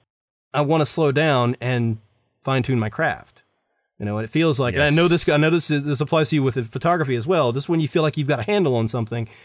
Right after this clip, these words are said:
Speaker 1: here comes
Speaker 2: Yeah.
Speaker 1: another tool or another, you know, lens or something like that that's
Speaker 2: Yeah,
Speaker 1: gonna make
Speaker 2: yeah,
Speaker 1: it that
Speaker 2: yeah,
Speaker 1: much better.
Speaker 2: yeah.
Speaker 1: And you gotta relearn it or redo it. And I'm like,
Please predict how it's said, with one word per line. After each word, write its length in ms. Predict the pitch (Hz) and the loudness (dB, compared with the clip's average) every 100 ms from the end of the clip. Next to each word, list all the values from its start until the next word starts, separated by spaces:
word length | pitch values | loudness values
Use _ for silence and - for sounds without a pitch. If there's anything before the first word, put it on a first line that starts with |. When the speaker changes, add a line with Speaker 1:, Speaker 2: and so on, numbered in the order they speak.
| _ | _
Speaker 1:
here 160 | 156 170 | -2 2
comes 220 | 165 101 | 4 4
Speaker 2:
Yeah. 60 | 156 | 6
Speaker 1:
another 280 | 151 135 | 4 2
tool 420 | 120 - 175 165 165 | 0 0 2 2 2
or 160 | 127 | 0
another, 380 | 117 135 131 117 110 _ _ _ _ 143 | 0 0 0 -2 -6 _ _ _ _ -4
you 80 | 131 | -2
know, 140 | 113 | 0
lens 420 | 117 170 165 160 | 0 2 2 2
or 60 | 135 | 0
something 180 | 180 151 | -2 -2
like 120 | 143 | -2
that 160 | 160 | -2
that's 100 | 139 117 | 0 2
Speaker 2:
Yeah, 60 | |
Speaker 1:
gonna 100 | 127 | 4
make 120 | 135 | 6
Speaker 2:
yeah, 40 | 131 | 6
Speaker 1:
it 20 | |
that 40 | 127 | 4
Speaker 2:
yeah, 60 | |
Speaker 1:
much 80 | 123 | 4
better. 120 | 123 | 4
Speaker 2:
yeah. 160 | 120 110 - | 4 2 -2
Speaker 1:
And 100 | 156 | 0
you 60 | 156 | 2
gotta 180 | 156 | 2
relearn 460 | 127 143 127 185 185 | 2 0 2 4 4
it 140 | 180 - | 2 0
or 180 | 135 | -2
redo 360 | 131 160 156 160 | 0 0 2 0
it. 40 | |
And 80 | 165 | 2
I'm 80 | 156 | 0
like, 160 | 156 | 0